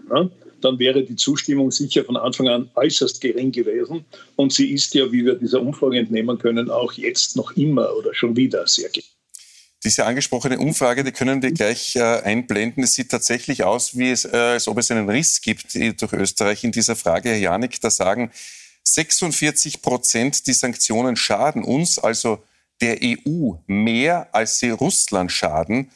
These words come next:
Speaker 2: Nur vierzehn Prozent meinen das Gegenteil, nämlich dass Russland härter getroffen wird als der Westen. Äh, die Wirkung wird also stark angezweifelt. Äh,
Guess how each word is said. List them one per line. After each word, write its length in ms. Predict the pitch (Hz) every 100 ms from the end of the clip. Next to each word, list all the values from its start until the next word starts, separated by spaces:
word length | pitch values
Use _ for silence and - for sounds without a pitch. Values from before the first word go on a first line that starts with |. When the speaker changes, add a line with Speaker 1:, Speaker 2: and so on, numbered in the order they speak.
| _ _
Speaker 2:
Nur 140 | - 117
vierzehn 640 | - 185 185 - 123 107
Prozent 640 | - 101 - 113 92 87
meinen 440 | 98 92 113 131 123
das 260 | 123 -
Gegenteil, 840 | - 113 135 117 - 92 85 123 143 _ _ _
nämlich 300 | 107 123 131
dass 200 | 127 113
Russland 540 | 135 156 - 110 92 -
härter 340 | 92 - 98
getroffen 600 | 101 92 - 90 - 92
wird 260 | 92 90 - _ - _ -
als 400 | 92 92 - -
der 160 | 92
Westen. 520 | 90 90 - - 78 - - _ _ -
Äh, 140 | 95
die 120 | 98
Wirkung 360 | 101 170 - 151
wird 120 | 131
also 220 | 123 120
stark 400 | 117 - 95 - 98
angezweifelt. 800 | 107 113 - 85 82 95 - -
Äh, 200 | 95